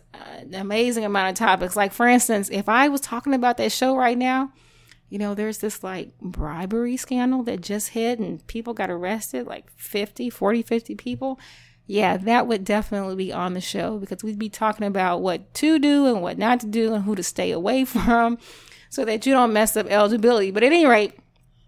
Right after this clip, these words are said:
we'll get to that on the show, so you have to make sure you listen. So this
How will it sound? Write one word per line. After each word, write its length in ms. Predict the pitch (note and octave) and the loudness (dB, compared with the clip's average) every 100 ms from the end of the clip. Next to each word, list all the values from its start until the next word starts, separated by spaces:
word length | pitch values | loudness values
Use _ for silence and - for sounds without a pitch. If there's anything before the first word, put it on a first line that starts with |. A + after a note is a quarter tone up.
| _ | _
we'll 220 | G#3+ G#3+ | 0 0
get 320 | G#3 A#3+ C#4+ - | 0 -2 -2 0
to 120 | A#3+ | -2
that 300 | G3 G3 - | 0 0 -2
on 160 | A3 G3+ | -2 -2
the 100 | F#3+ | -4
show, 460 | - C#4+ B3+ G3+ | -2 2 4 4
so 160 | G#3 A3 | 2 -2
you 220 | A3 B3+ | 0 0
have 240 | A#3+ A3+ A3 | 2 0 -2
to 160 | F#3+ | -6
make 400 | F#3 A3 A#3+ B3 | 0 0 0 -4
sure 480 | - - A3 G#3+ A3 - | -10 -4 -2 -4 -6 -10
you 400 | F#3+ G3 G3 G3+ _ _ - | -8 -4 -4 -6 _ _ -12
listen. 600 | F#3 F#3 E3 - - - _ - - - _ | -6 -6 -6 -10 -12 -20 _ -20 -20 -20 _
So 420 | - E4 - A#4+ _ _ _ | -6 -6 -6 -12 _ _ _
this 520 | B3+ E4+ F#4+ F#4 - | -6 0 2 2 0